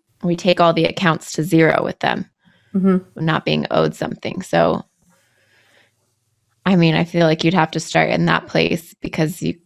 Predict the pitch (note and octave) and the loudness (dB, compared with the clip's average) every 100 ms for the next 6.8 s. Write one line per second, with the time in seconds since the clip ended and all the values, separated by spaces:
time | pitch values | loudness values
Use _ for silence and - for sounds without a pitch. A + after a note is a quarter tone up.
0 | _ _ E3 E3 D#3+ E3+ - D#3 D#3+ D#3 | _ _ -8 -4 -2 -2 -2 -2 -2 -2
1 | - E2+ G#3 - E2 - - G3+ G#3 - | -2 -4 -2 -2 -2 -2 -2 -2 -4 -6
2 | F#3 - D2+ - D#3+ - - G2 - _ | -10 -8 -8 -2 0 0 -2 -6 -8 _
3 | - - F#3+ G#3 A#3+ - _ _ _ _ | -10 -4 -2 -2 -4 -10 _ _ _ _
4 | - G#3+ C4+ B3+ C4 C#4+ A#3+ F#3 - G#3+ | -6 0 2 2 0 2 2 2 0 -4
5 | G3 F#3 F3+ F3 A3 G3 F#3 F3+ F3+ F3+ | 0 0 0 -2 -2 -2 -4 -4 -4 -4
6 | E3+ F3+ G3 F3 F3 D#3 C#3 | -4 -2 0 0 -4 -8 -12